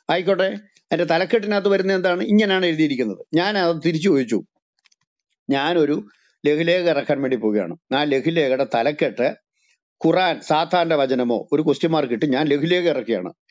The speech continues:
എന്നിട്ട് ഞാൻ അതിന്റെ അകത്ത് എഴുതും, "സൽമാൻ റുഷ്ദി പറഞ്ഞു സാത്താന്റെ വചനമാണ് ഖുറാൻ, നിങ്ങൾ സമ്മതിക്കുമോ?" എന്ന് ചോദിച്ചു. അന്നേരം അത് കേട്ടൊരുത്തൻ പറഞ്ഞു, "അത് സമ്മതിക്കില്ലെന്ന്" പറഞ്ഞു. നി-, മ-, മെഹബൂബെ, ഇവിടെ കള്ളമൊന്നും അല്ല പറയുന്നത്, എൻ്റെ കയ്യിൽ ഇരിപ്പുണ്ട് ഇതിൻ്റെ എല്ലാം,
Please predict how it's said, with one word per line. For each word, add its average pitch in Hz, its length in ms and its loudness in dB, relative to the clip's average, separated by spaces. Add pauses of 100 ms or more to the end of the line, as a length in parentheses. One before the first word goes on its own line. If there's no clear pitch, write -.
(180)
എന്നിട്ട് 175 300 0
ഞാൻ 170 240 2
അതിന്റെ 175 200 2
അകത്ത് 165 300 -2
എഴുതും, 160 420 -2 (100)
"സൽമാൻ 165 500 0
റുഷ്ദി 254 260 2
പറഞ്ഞു 139 460 0 (460)
സാത്താന്റെ 170 360 2
വചനമാണ് 147 360 2
ഖുറാൻ, 135 320 2
നിങ്ങൾ 190 200 2
സമ്മതിക്കുമോ?" 180 440 2
എന്ന് 208 100 2
ചോദിച്ചു. 113 260 0 (560)
അന്നേരം 165 320 2
അത് 156 200 0
കേട്ടൊരുത്തൻ 170 400 0
പറഞ്ഞു, 151 200 0
"അത് 160 140 2
സമ്മതിക്കില്ലെന്ന്" 156 540 0
പറഞ്ഞു. 110 240 0 (200)
നി-, 151 220 0
മ-, 160 120 -2
മെഹബൂബെ, 160 600 0 (300)
ഇവിടെ 156 260 0
കള്ളമൊന്നും 208 420 2
അല്ല 214 160 2
പറയുന്നത്, 202 360 -2 (140)
എൻ്റെ 151 180 0
കയ്യിൽ 202 140 2
ഇരിപ്പുണ്ട് 196 300 0
ഇതിൻ്റെ 190 260 0
എല്ലാം, 175 240 0